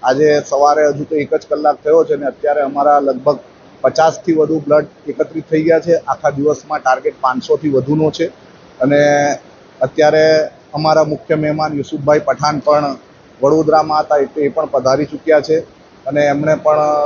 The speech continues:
જે નવા યુવા બ્લડદારો છે, બ્લ-, અ, બ્લડ ડોનર છે, એમને પણ એમને, અ, ખૂબ જ શુભેચ્છાઓ પાઠવી છે અને દેશ માટે દરેક મુસલમાન તૈયાર છે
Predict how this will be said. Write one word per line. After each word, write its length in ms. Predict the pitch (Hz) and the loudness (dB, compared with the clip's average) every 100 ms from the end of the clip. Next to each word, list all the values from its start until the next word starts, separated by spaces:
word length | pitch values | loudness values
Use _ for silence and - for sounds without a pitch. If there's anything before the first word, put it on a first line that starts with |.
| 147 - 151 139 | -2 -6 -6 2
જે 320 | 147 143 135 | 2 4 2
નવા 300 | 135 143 147 | 4 4 4
યુવા 260 | 143 147 | 2 0
બ્લડદારો 540 | 143 139 135 151 156 156 | 0 -2 0 2 2 0
છે, 380 | - - 131 131 | -4 -10 -10 -2
બ્લ-, 100 | 143 | 0
અ, 220 | 143 143 | 2 0
બ્લડ 260 | 135 147 151 | 2 0 0
ડોનર 340 | 147 143 143 | -2 -2 -4
છે, 100 | 160 | -4
એમને 420 | 160 147 143 151 | -6 -6 -6 -6
પણ 180 | - 151 | -4 -4
એમને, 220 | 135 143 147 - - - - 135 | -6 -6 -8 -8 -20 -20 -6 2
અ, 180 | 143 143 | 2 2
ખૂબ 320 | - 156 156 | -2 -2 -2
જ 80 | 151 | -2
શુભેચ્છાઓ 500 | 151 143 143 135 135 | -2 -4 -2 -2 -2
પાઠવી 400 | 131 135 151 156 | 0 -2 -2 -4
છે 140 | - | -2
અને 100 | 139 | -4
દેશ 260 | 143 165 - | 0 -2 -2
માટે 340 | 135 127 143 147 - - - | -4 -2 -2 -2 -6 -18 -4
દરેક 360 | 147 185 180 156 | 2 2 0 -4
મુસલમાન 500 | 147 156 151 156 147 | -4 -4 -4 -6 -8
તૈયાર 460 | - 135 156 160 | -6 0 2 2
છે 200 | 143 180 | -2 -8